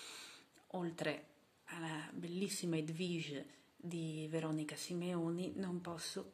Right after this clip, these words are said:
che, ehm, segnalarvi la, la Matilde di, eh, Marina Rebecca, che grazie anche alla, all'apporto di, di Granvik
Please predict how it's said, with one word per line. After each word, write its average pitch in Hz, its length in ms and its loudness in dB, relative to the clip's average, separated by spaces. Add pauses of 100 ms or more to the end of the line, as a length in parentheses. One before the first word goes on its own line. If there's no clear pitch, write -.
(160)
che, 165 500 -2
ehm, 151 1120 2
segnalarvi 165 1040 2 (680)
la, 151 580 4 (520)
la 180 160 -2
Matilde - 720 -4 (120)
di, 170 440 -6
eh, 160 240 -2
Marina 165 380 2
Rebecca, 175 600 -2 (580)
che 202 380 4 (680)
grazie 185 640 2 (240)
anche - 500 -8
alla, 156 600 2 (1700)
all'apporto 175 560 4
di, - 240 -6
di 160 120 -6
Granvik 160 800 2